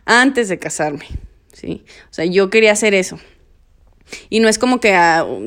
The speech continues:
lo discutí en algún momento con mi mamá o con mi papá de que quiero hacer esto. O sea, simplemente se, se dieron las cosas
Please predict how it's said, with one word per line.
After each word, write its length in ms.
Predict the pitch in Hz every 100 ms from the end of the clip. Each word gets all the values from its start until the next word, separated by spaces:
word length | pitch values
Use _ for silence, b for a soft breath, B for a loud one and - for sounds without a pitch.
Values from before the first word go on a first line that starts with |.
| 110 147
lo 160 | 180 202
discutí 680 | 196 - 190 175 202 202
en 140 | 196 196
algún 260 | 180 175
momento 400 | 180 180 180 175 -
con 100 | 160
mi 140 | 156
mamá 400 | 151 160 208 196
o 80 | 165
con 160 | 156 156
mi 80 | 156
papá 300 | - 170 180
de 160 | 160
que 160 | - -
quiero 220 | 185 175
hacer 220 | 170 156
esto. 300 | 165 190 -
O 40 | 156 B B B -
sea, 200 | 196 180
simplemente 580 | 202 190 208 214 202
se, 300 | 208 208 -
se 180 | - 175
dieron 300 | 180 190 214
las 220 | 220 202
cosas 440 | - 185 202 214